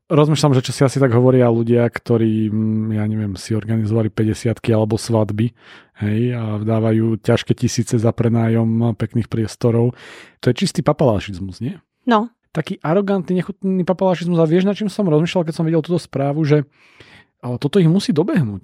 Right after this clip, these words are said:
Speaker 1: nie? V nejakom momente, že ako my si, my si furt vravíme, alebo teda my si stále vravíme, že ľudí si nevšímajú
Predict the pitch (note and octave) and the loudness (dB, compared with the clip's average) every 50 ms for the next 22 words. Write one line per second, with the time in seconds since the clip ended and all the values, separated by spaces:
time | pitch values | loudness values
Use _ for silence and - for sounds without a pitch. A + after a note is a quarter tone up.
0 | - G3+ G2+ A#2+ F#3+ G#3 F3 D3 C3+ A#2+ A#2 - A#2+ A#2+ A#2 A#2 A#2+ A#2 - D3 | -8 -8 -6 -6 -6 -8 -6 -6 -4 -6 -6 -4 -4 -4 -2 -2 -4 -4 -2 0
1 | B2+ D3 D3 - - - - - _ _ D3+ F3 F3+ F#3 F3+ - F#3+ D#3 F3+ F#3 | 0 0 0 -2 -6 -16 -20 -20 _ _ 0 2 2 2 2 0 -4 -4 -4 -4
2 | F3 F3 E3+ - - - F#3+ E3+ - - D#3+ D#3 D#3+ D#3+ D#3+ E3 E3+ E3+ E3+ E3+ | -4 -4 -4 -4 -6 -8 -8 -8 -6 -4 -2 2 2 2 2 2 0 0 0 0
3 | E3 D#3 C3+ C3 B2 C#3 C#3+ C3+ C3 C#3+ C#3 C3 - - - - D3+ D3 D#3 D3 | 0 -2 -4 -2 0 0 0 0 0 -2 -4 -4 -4 -8 -2 2 2 2 4 2
4 | C#3+ C#3 C#3 C#3+ C#3+ C#3+ C#3+ C3+ C3+ C3+ C3 C3 C3 C3+ D3 D3 C#3+ C3+ - - | 2 0 2 2 2 0 2 2 2 2 2 2 0 0 0 0 -2 -2 -4 -2
5 | C#3+ C3+ C3+ - - D3+ D3+ C#3+ C#3+ C#3 C#3 C3+ | -2 -2 -2 0 -2 0 0 2 4 4 2 2